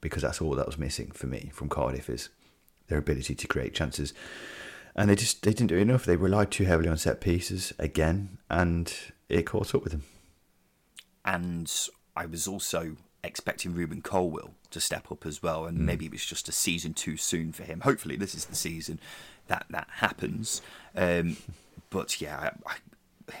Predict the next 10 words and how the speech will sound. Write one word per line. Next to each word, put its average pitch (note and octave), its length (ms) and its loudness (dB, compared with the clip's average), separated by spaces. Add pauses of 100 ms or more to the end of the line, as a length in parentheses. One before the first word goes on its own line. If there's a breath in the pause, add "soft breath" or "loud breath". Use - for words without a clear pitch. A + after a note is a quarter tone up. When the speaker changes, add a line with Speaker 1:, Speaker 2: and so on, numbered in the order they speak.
(160)
Speaker 2:
that F2+ 280 4
seems D#2 480 -2
like - 160 -8
such - 340 -2
a D#2 120 -6 (300)
calamitous E2 680 0
call D2 280 -4
from D#2 180 -8
us D#2+ 220 -4
now. E2 420 -4